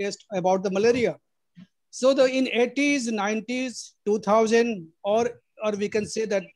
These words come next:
beginning of two thousand, the health system in Goa was at par with any states in this country. But what we find that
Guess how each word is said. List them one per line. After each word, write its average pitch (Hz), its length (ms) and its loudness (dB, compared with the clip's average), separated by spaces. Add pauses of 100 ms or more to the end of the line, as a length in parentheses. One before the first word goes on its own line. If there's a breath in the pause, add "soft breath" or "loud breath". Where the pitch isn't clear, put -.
(160)
beginning 202 300 -4
of 185 80 -8
two 214 140 -4
thousand, 190 480 -4 (760)
the 185 120 -2
health 262 280 0
system 294 360 -2
in 247 100 0
Goa 214 500 0 (200)
was 208 280 -4
at 208 100 -8 (100)
par 233 340 2
with 220 260 0
any 226 280 -2
states 214 340 -2
in 208 100 -4
this 190 180 -6
country. 220 420 -6 (920)
But 190 160 -6
what 269 280 0
we 294 140 0
find 233 440 -4
that 208 200 -2